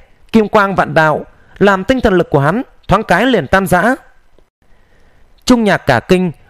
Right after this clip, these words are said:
vội vàng thu tinh thần lực lại. Ngay khi hắn vừa thu tinh thần lực, hắn dường như nhìn thấy một bức tượng thần đứng trong lòng mặt trăng, tỏa ra khí tức thần thánh và trang nghiêm.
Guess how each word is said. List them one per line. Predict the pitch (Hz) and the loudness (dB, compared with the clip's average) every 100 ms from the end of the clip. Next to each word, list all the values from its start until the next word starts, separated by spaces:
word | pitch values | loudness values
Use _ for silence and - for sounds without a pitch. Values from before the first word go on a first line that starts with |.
| - | -2
vội | 196 | 0
vàng | 190 180 | 0 0
thu | 170 233 | 0 0
tinh | 233 240 | 0 -2
thần | 220 170 | 0 0
lực | 151 | 0
lại. | 160 147 147 - _ _ _ - - | 0 0 -4 -12 _ _ _ -20 -4
Ngay | 214 220 | -2 0
khi | 214 | 0
hắn | 180 208 - _ | 0 -2 -6 _
vừa | 147 160 | -2 0
thu | 214 208 | 0 0
tinh | 214 | -2
thần | 202 151 | 0 0
lực, | 147 - - _ - _ | -2 -4 -16 _ -20 _
hắn | 180 240 | -2 0
dường | 208 220 | 0 0
như | 247 | 0
nhìn | 226 151 | -2 -2
thấy | 147 175 240 - - | 0 0 -2 -8 -2
một | 180 | 0
bức | 185 - | 0 0
tượng | 214 190 | 0 0
thần | - 170 131 - - - | 0 -2 -4 -10 -18 -2
đứng | 175 247 | -2 0
trong | 233 220 | -2 0
lòng | 175 | 0
mặt | 143 - | -2 -2
trăng, | 190 190 175 - _ _ - | -2 -2 -6 -10 _ _ 0
tỏa | 170 123 | 0 2
ra | 190 | 0
khí | - | 0
tức | 196 196 - | -2 -2 0
thần | 151 | -2
thánh | 123 147 247 | 0 -2 0
và | 196 | -2
trang | 185 180 | 0 0
nghiêm. | 180 170 147 | 0 -2 -4